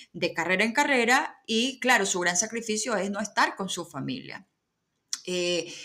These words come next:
llevar un ritmo de vida diferente a los demás, que es muy exigente incluso. Entonces, siempre va a haber algo que tengas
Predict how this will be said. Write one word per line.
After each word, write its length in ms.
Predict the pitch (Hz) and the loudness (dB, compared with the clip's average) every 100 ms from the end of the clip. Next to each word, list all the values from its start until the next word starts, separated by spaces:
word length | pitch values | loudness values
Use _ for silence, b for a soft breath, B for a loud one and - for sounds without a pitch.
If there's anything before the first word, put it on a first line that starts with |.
| - | 2
llevar 300 | 214 214 240 | 6 6 6
un 160 | 226 | 4
ritmo 400 | 214 254 233 240 | 2 2 2 2
de 140 | 220 202 | 2 2
vida 540 | 226 220 208 208 247 B B | 2 4 6 4 0 B B
diferente 1000 | 190 226 - - 190 196 214 226 214 214 - | -4 0 0 0 2 2 2 -2 -4 -4 -2
a 120 | 190 | 0
los 240 | 170 170 - | 0 -6 -8
demás, 560 | 160 180 156 147 - B B - | -2 0 0 0 -2 B B -4
que 180 | - 190 | 2 4
es 80 | 202 | 4
muy 320 | 208 262 262 | 4 4 4
exigente 840 | 214 - - 185 - 240 185 - | 2 2 2 0 0 0 0 -4
incluso. 580 | 151 151 156 147 - - b b b | -8 -8 -8 -8 -10 -12 b b b
Entonces, 600 | - 202 220 214 208 - - | -6 0 2 2 0 -2 0
siempre 720 | - 269 359 480 415 320 330 196 | 2 4 2 0 0 0 0 2
va 60 | 220 | 4
a 40 | |
haber 340 | 226 220 - - _ - | 4 2 -2 -16 _ 2
algo 540 | 247 233 196 190 190 | 4 4 4 0 -2
que 100 | 202 | -8
tengas 460 | 202 202 208 214 | -6 -6 -4 -4